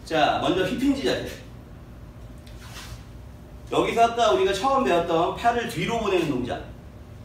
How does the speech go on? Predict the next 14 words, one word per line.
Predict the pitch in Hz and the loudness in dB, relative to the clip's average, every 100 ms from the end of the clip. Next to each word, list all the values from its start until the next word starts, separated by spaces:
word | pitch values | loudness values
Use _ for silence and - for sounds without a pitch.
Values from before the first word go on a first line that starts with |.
| - - - - - - | -16 -16 -16 -16 -16 -14
척추 | 156 - 151 | -14 -10 -10
딱 | - - | -8 -4
세워놓고 | 170 147 - - - - - | -2 -2 -6 -12 -18 -16 -4
힙 | 185 - - | -4 -4 -12
그대로 | 113 104 - | -10 -8 -8
뒤로. | 101 - - - - - - - - - - - - - - | -12 -14 -16 -16 -16 -18 -18 -18 -16 -16 -16 -16 -16 -16 -6
자, | 156 143 - - - - - 156 | 2 6 6 2 -4 -12 -6 0
이걸 | 175 190 | 4 6
우리가 | 170 180 214 247 - - | 6 8 8 8 4 -10
스탑이라고 | - - - 269 262 214 170 | -12 -6 2 2 4 0 -2
표현할게요. | 170 165 151 - - - - - - - - - - - - - - - - - | -4 -4 -4 -8 -10 -14 -16 -18 -18 -16 -16 -16 -18 -18 -16 -16 -16 -16 -16 -12
팝이라는 | - 277 285 - 165 190 202 196 | -2 0 0 -2 0 2 2 2
단어를 | 160 160 165 | 2 2 2
외치면 | 120 - 190 180 - | 0 -2 -4 -4 -4